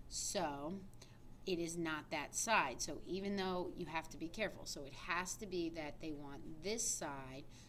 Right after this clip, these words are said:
congruent to this. And so you need to note that M N must be congruent to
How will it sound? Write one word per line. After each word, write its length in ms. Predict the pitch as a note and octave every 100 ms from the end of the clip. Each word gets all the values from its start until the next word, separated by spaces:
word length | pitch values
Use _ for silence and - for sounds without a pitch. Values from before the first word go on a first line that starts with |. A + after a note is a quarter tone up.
| - -
congruent 500 | F#3 D#3 D3 C#3 B2
to 120 | D3+
this. 460 | E3 C#3 G#2+ - -
And 160 | A2+ D3+
so 100 | D3+
you 220 | C#3+ D#3
need 240 | C3+ C3 B2
to 100 | D3+
note 340 | D3+ D3 C3
that 220 | C3 A2+ - - C#3
M 300 | C3+ C#3+ D#3+ -
N 480 | F3 D#3+ C#3+ C#3 F#3 - - - - D3
must 300 | C#3+ - -
be 200 | C#3+ C#3+
congruent 540 | F#3 F3+ F3 D3+ D3 -
to 360 | D3 C#3 C3+